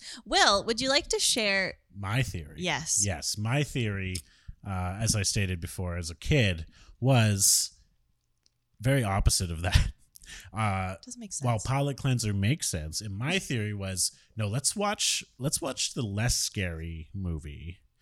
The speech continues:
Speaker 2: And now, as a kid, it wasn't about a scary movie and a less scary movie. It was about, let's watch the comedy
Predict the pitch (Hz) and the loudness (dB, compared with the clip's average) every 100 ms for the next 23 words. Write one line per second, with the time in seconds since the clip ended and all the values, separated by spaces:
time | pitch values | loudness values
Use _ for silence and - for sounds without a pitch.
0 | - - - - 139 139 135 135 - _ | -20 -20 -18 -8 0 4 6 4 -4 _
1 | _ _ - 139 135 - 170 151 139 156 | _ _ 0 2 2 4 6 6 6 4
2 | 175 - _ - 123 123 110 - 113 104 | 0 -8 _ -8 0 2 2 0 0 0
3 | 98 98 95 95 87 80 101 - 95 87 | 0 -4 -6 -6 -6 -4 0 0 0 -4
4 | 85 80 85 92 92 87 85 90 92 _ | -4 -6 -6 -4 -4 -4 -4 -6 -6 _
5 | - 117 - 135 - 104 - 107 95 98 | -8 -4 0 0 -2 -6 -6 -4 -2 -2
6 | 92 85 85 | -4 -6 -8